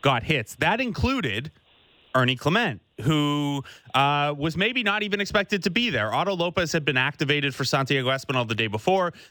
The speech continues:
They then turn around a-, and, uh, option Otto Lopez back down, call up Ernie Clement. They had to clear a spot on the forty man for him. Uh, so if anyone missed it, Mitch White got moved to the sixty-day injured list. No real impact on his timeline, but it opened up a forty spot for Ernie Clement,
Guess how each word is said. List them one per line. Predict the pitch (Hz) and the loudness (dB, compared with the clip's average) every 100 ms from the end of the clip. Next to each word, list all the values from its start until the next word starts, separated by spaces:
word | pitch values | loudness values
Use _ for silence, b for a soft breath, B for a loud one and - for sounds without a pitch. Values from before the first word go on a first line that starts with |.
| - | -2
They | 127 | 0
then | 127 147 147 | 2 -2 -2
turn | 165 147 | -2 0
around | 131 131 131 | 0 0 0
a-, | 123 120 | -2 -2
and, | 120 117 113 101 _ _ | -2 -2 -4 -8 _ _
uh, | 107 104 | -2 0
option | 131 156 - 160 151 143 B B | 2 0 0 0 0 -2 B B
Otto | 135 139 | 2 2
Lopez | 135 127 120 | 0 -2 -2
back | 117 117 | 0 0
down, | 120 110 | 2 0
call | - 143 156 | 0 0 0
up | 147 | -2
Ernie | 139 135 123 | 0 -2 -2
Clement. | 120 113 113 | 0 0 0
They | 127 | 0
had | 156 | 0
to | 151 | -2
clear | - 175 185 | 0 0 0
a | |
spot | - - - 143 143 | -2 -2 0 0 2
on | 135 | 0
the | 131 | 0
forty | 120 127 131 139 | -2 -2 0 0
man | 135 131 127 | 0 -2 -4
for | - 127 | -2 -2
him. | 123 120 120 B B B | 0 -2 -4 B B B
Uh, | 117 | 0
so | 107 127 | 2 0
if | 120 | 0
anyone | 139 156 135 | -2 0 -2
missed | 131 123 | -2 -4
it, | 127 | -4
Mitch | 117 127 | -2 -2
White | 123 131 | 0 0
got | 123 113 | 0 -2
moved | 120 110 | -4 -6
to | 104 | -10
the | |
sixty-day | 98 160 151 151 143 139 143 | -4 -4 -2 -2 -2 -2 -2
injured | 131 135 135 123 | -4 -2 -2 0
list. | 127 127 - B B | -2 -2 -8 B B
No | 120 135 147 | 0 0 2
real | 151 143 | 0 -2
impact | 135 135 127 127 | -2 0 -2 0
on | 123 | 0
his | 113 - | 0 -4
timeline, | - 139 139 135 127 120 | -2 -2 0 0 -2 0
but | 110 | -2
it | 113 | 0
opened | 123 143 | -2 0
up | 131 127 | -2 -2
a | |
forty | 113 117 120 | -2 0 0
spot | 113 120 110 | 0 0 0
for | 120 | 0
Ernie | 117 117 | 0 0
Clement, | 104 156 202 170 | 0 0 0 -2